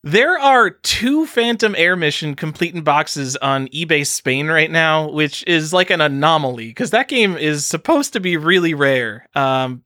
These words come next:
there's an auction right now ending today, which is at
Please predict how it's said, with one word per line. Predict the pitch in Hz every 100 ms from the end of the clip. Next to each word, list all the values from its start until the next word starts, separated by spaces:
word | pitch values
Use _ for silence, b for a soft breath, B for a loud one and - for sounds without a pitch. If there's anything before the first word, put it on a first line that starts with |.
| -
there's | 165 170
an | 156
auction | 175 220 - 226
right | 214 202
now | 196
ending | 165 175 165
today, | 156 151 127 143 147 110 110 131 _ _ -
which | 135 143
is | 127
at | 131 135